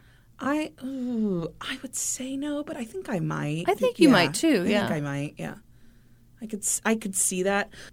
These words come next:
Speaker 1: But yeah, that'd be, also, I'm scared that that would hurt a lot, so. <laughs>
Speaker 2: Well,
Speaker 1: I almost fucking tapped out of my London tattoo.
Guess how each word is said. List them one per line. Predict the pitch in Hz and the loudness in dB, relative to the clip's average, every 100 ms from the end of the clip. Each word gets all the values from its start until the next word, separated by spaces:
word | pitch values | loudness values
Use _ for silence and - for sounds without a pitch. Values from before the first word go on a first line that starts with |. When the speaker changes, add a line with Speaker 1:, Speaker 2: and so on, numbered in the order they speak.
| - - - - 196 | -20 -20 -20 -14 -6
Speaker 1:
But | 156 | -6
yeah, | 147 131 127 - - - - | -4 -4 -4 -8 -16 -20 -10
that'd | 170 156 | -6 -6
be, | - - 156 - - - - _ _ - _ _ _ - - | -6 -8 -10 -12 -20 -20 -20 _ _ -20 _ _ _ -20 -14
also, | - 151 160 | -8 -6 -6
I'm | 139 | -8
scared | - 139 135 | -6 -6 -4
that | - | -8
that | - | -12
would | - - | -12 -10
hurt | 139 131 | -6 -6
a | - | -6
lot, | - - - - | -10 -14 -14 -12
so. | - 151 208 214 - - | -8 0 0 0 2 4
<laughs> | 277 - 359 - - - - - 127 - - | 4 2 -4 -4 -12 -20 -20 -20 -20 -4 2
Speaker 2:
Well, | 208 - - - - - | 2 0 -10 -20 -20 8
Speaker 1:
I | - 640 | 12 12
almost | 679 - | 12 12
fucking | 571 427 | 10 8
tapped | 277 339 392 453 | 6 6 8 8
out | 466 | 8
of | |
my | 392 | 8
London | 262 247 381 539 440 | 6 8 8 10 8
tattoo. | - 170 - 202 147 101 | 8 4 6 6 8 6